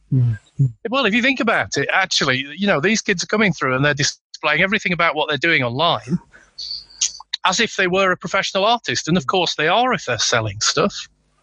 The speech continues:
Speaker 2: It might not be very good, but who's that, who's to say what people buy? You know, that's up to them.
Speaker 1: Mm.
Speaker 2: But the point is that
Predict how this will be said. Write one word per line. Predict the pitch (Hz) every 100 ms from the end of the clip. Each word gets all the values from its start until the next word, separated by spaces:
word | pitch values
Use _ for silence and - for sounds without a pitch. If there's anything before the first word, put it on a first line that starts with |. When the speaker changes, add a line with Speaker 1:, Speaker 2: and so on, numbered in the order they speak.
| _ _ _ _ _
Speaker 2:
It | -
might | 190
not | 185
be | 151
very | 151 139
good, | 120 247 165 185 - - - - _ _ _ _ _ -
but | 151
who's | 180 208
that, | 214
who's | 190 214
to | -
say | 202 214 196
what | 190
people | - 202 220
buy? | 214 240 226
You | 147
know, | 190
that's | 135 143
up | -
to | -
them. | 170 220 127 _ -
Speaker 1:
Mm. | - 123 110 -
Speaker 2:
But | 175
the | 175
point | 208 220 180
is | 196 175 - - _ _ _ - _
that | 175 190 170